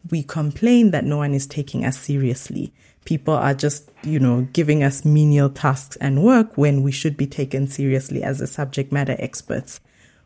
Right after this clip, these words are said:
But we are also not doing the work of being visible.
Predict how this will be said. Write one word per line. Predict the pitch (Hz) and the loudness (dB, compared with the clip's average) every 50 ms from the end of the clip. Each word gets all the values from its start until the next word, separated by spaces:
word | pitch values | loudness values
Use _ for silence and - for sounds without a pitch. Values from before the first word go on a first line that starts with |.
| _ _ _ _ _ _ _ | _ _ _ _ _ _ _
But | - 240 233 202 202 196 - - - | 6 6 8 8 6 4 0 -8 -6
we | 165 165 165 160 123 | -4 -2 0 2 2
are | 143 156 143 | 2 2 2
also | 127 165 156 - 175 | 2 0 0 -2 -2
not | 165 156 143 147 - - - | -2 0 -2 -4 -4 -6 -4
doing | - 135 135 135 139 143 | 0 0 2 2 0 0
the | 135 127 127 | -2 -2 0
work | 123 127 131 135 135 - - - | 0 0 0 0 -2 -6 -16 -10
of | - 143 143 143 135 127 131 - _ _ _ _ _ _ | -4 -2 0 0 0 -2 -4 -8 _ _ _ _ _ _
being | - 151 135 123 131 135 | -2 0 2 2 2 0
visible. | 156 185 208 - 143 90 90 85 - - - | -2 -2 -2 -4 -6 -6 -6 -10 -10 -10 -14